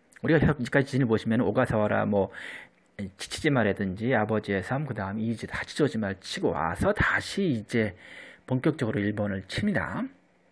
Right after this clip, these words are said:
그러니까 이제 일본의 본토를 유린할 상황이 확실히 왔습니다. 보시면은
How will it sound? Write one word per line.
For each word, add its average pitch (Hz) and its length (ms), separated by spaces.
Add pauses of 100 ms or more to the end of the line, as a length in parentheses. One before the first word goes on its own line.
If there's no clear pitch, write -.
(440)
그러니까 104 220
이제 98 220 (520)
일본의 156 580 (220)
본토를 160 1160
유린할 139 560 (300)
상황이 156 320
확실히 90 240
왔습니다. 92 240
보시면은 180 400